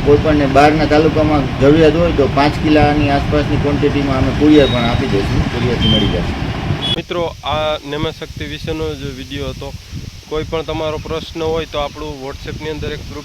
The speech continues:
Speaker 2: છે કે ગ્રુપની લિંક ડિસ્ક્રિપ્શનમાં, ત્યાં તમે ગ્રુપમાં જોડાઈ જાઓ અને વધારે કોઈ પણ પ્રશ્ન હોય તો તમે ત્યાં પૂછી શકો છો. એટલે ખાસ એના માટેનો જ વીડિયો હતો. આ વીડિયો તમને ગમ્યો હોય તો વીડિયોને લાઈક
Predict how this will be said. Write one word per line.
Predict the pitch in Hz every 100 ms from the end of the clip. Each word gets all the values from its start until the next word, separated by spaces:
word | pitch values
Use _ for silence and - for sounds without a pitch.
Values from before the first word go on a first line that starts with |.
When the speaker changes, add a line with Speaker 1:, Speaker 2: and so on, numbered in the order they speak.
| -
Speaker 2:
છે | - 147
કે | 135 135
ગ્રુપની | 131 135 - 151
લિંક | 143 139 135
ડિસ્ક્રિપ્શનમાં, | 139 - 151 - 147 135 135
ત્યાં | 131
તમે | 135
ગ્રુપમાં | 135 - - 147 143
જોડાઈ | 139 143 143
જાઓ | 139 131
અને | 131
વધારે | 123 120 131 135
કોઈ | 139 131
પણ | 127 131 139
પ્રશ્ન | 139 -
હોય | 143
તો | 120 127
તમે | 127 127
ત્યાં | 127 123
પૂછી | 131 - 143
શકો | 139 127 123
છો. | 120 127 - - - -
એટલે | 131 131
ખાસ | - 147 151
એના | 147 147
માટેનો | 151 147 147 151 135
જ |
વીડિયો | 131 131 135
હતો. | 131
આ | 120 110
વીડિયો | 135 - 139 135
તમને | 135 135
ગમ્યો | 131 139 143
હોય | 139
તો | 131
વીડિયોને | 127 127 135 131
લાઈક | 127 135